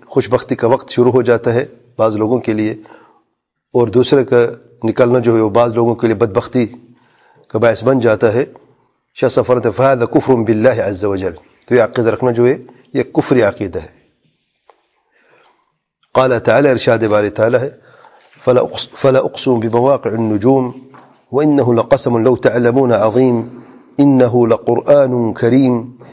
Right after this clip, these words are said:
فِي كِتَابٍ مَّكْنُونٍ لَا يَمَسُّهُ إِلَّا الْمُطَهَّرُونَ تَنزِيلٌ مِّن رَّبِّ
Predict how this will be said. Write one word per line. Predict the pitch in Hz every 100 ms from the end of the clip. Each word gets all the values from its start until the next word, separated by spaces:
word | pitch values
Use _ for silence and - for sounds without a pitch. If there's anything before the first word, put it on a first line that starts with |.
| - _ -
فِي | 131
كِتَابٍ | 120 123 151 147 139 127
مَّكْنُونٍ | 127 120 117 123 127 139 139 131 - - _ _
لَا | 113 165
يَمَسُّهُ | 156 139 156 - 139 123 131
إِلَّا | 175 143 127
الْمُطَهَّرُونَ | 117 110 120 87 117 123 135 123 - - - _ _ -
تَنزِيلٌ | 113 104 123 147 143 127
مِّن | 123 110
رَّبِّ | 143 131